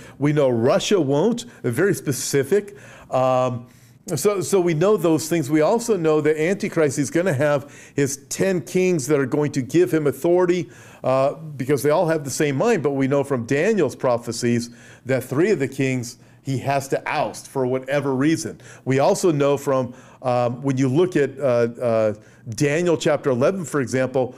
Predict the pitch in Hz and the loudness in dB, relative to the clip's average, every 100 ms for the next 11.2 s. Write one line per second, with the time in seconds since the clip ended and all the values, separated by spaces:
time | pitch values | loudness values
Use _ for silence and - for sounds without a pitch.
0 | - 131 143 151 147 135 151 147 147 135 | -8 -2 0 2 0 0 -2 -2 -2 -2
1 | 113 98 127 151 175 185 180 143 165 170 | -4 0 2 2 0 -2 -2 0 0 0
2 | 147 165 151 185 208 - - - - 120 | -2 -4 -2 -4 -4 -8 -20 -20 -4 0
3 | 127 135 139 131 127 135 143 147 147 - | 0 0 0 0 2 2 2 0 -6 -8
4 | 131 131 131 165 165 190 131 131 127 156 | -4 -4 0 0 2 0 0 -4 -2 -2
5 | 170 147 117 175 170 135 131 151 139 135 | -2 -4 -2 0 0 0 0 -2 -2 -2
6 | 123 117 123 117 - 156 196 156 117 160 | -2 -2 -4 -6 -6 0 2 2 0 -2
7 | - 123 113 123 113 - 107 101 - 123 | -2 -4 -4 -4 -6 -4 -4 -2 -2 -4
8 | 123 - - - - 190 214 202 233 277 | -6 -16 -20 -10 0 2 2 2 2 2
9 | 226 185 156 - 170 156 147 165 147 139 | 2 2 0 0 0 2 2 0 0 -2
10 | 135 131 120 139 127 117 - - - - | -2 -4 -6 -2 -2 -2 -10 -20 -12 -2
11 | 180 123 | 0 0